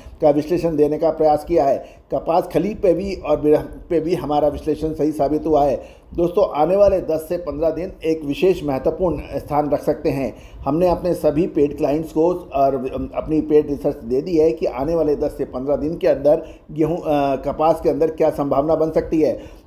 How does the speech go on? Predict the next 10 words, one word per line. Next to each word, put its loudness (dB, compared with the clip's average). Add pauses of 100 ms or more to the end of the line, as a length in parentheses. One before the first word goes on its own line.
गौरतलब 6
है 2
दो-, -2
अ, 0
साथियों, 0
आपको -2
हमने -4
मार्च -4
महीने 0
में -2